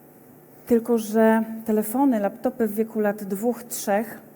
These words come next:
powodują spore uzależnienia. E, czy ktokolwiek z was dałby dzisiaj dwu, trzyletniemu dziecku alkohol albo papierosy? Pewnie nie,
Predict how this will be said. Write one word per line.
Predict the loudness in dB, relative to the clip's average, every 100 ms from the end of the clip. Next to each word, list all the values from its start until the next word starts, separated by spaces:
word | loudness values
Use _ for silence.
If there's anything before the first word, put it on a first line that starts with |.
| -20 -20 -20 -20 -10
powodują | -6 -4 -2 -4
spore | -4 -4 -2 -2
uzależnienia. | -4 -4 -4 -4 -4 -8 -10 -14 -18 -20 -20 2
E, | 4 4 -4
czy | -8
ktokolwiek | -2 -2 2 0 2 0
z |
was | 2 0 2
dałby | 2 2 0
dzisiaj | -4 -6 -6
dwu, | -4 -6
trzyletniemu | -4 -2 -2 -2 -4 -2
dziecku | -4 -4 -6 -8 -6 -4
alkohol | -4 -6 -12 -8 -8 -8 -14 -20 -20 -20 -20 -12
albo | -10 -6
papierosy? | -6 -2 -2 -4 -6 -8 -8 -16 -20 -20 -20 -20 -20 -8
Pewnie | -2 0 0
nie, | -2 -4